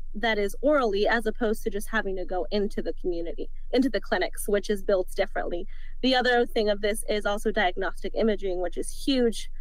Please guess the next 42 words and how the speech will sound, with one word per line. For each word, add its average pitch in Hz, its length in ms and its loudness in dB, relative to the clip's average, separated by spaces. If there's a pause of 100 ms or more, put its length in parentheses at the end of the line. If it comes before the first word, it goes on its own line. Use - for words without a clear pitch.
(240)
not 262 260 2
just 240 200 0
those 214 240 2
for 202 140 0
the, 180 120 -2 (140)
for 220 120 2
those 214 220 0
that 202 120 -2 (100)
have 269 220 2 (120)
breast 190 260 0
cancer 202 360 0
that 196 160 -2
need 185 220 0
supplemental 202 600 0
imaging, 302 420 0 (340)
but 220 180 2
those 269 220 4
that 226 100 2
have 214 220 -2
a 202 40 -4
history 269 640 2
or 240 140 2
possibly 208 760 -2
a 214 40 0
higher 208 320 0
chance - 580 -2 (300)
of 208 160 0
breast 190 200 -2 (100)
cancer, - 340 -4 (400)
where 220 340 4
a 220 60 2
mammogram 220 540 2
wouldn't 196 420 -2
be 196 260 0
sufficient - 760 -2
in 220 100 2
order 202 240 2
to 196 100 -2
get 190 200 -2
them 190 100 -2
a 202 60 0
diagnosis. - 800 -2